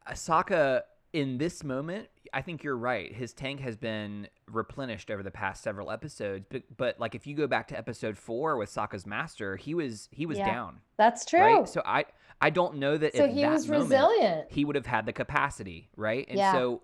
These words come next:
Speaker 1: I think that seeing people have their ups and downs is really important, and acknowledging the uniqueness of our tanks. And my tank might be small, it might be empty, it might be
Speaker 2: Yeah,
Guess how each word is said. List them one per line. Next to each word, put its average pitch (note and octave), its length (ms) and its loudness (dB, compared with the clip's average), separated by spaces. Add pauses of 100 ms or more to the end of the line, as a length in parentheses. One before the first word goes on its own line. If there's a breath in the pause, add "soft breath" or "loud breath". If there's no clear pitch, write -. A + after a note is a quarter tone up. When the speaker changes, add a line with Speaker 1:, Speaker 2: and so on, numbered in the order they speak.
Speaker 1:
I G#2+ 140 -2
think F3+ 300 -8
that C3+ 140 -2
seeing E3 420 -10
people C3+ 260 -6
have A#2 220 -2
their A2 140 -4
ups - 260 -6
and G#2 180 -14
downs G#2 460 -8
is G2 140 -14
really G#2 240 -8
important, G#2 460 -10
and G#2 80 -10
acknowledging G#2 600 -10
the G2+ 100 -10
uniqueness G2+ 920 -14
of G2 480 -8 (640 soft breath)
our G2+ 120 0
tanks. - 560 -12
And G#2 340 -10
my A#2 180 0
tank C#3 300 -8
might A2 420 -6
be A2+ 400 -8 (220)
small, A2 580 -8 (120)
it A#2 120 -8
might G2+ 220 -8
be - 220 -14
empty, C#3 460 -14
it A2 160 -10
might G#2 180 -14
be G2 120 -16
Speaker 2:
Yeah, F#2 80 -16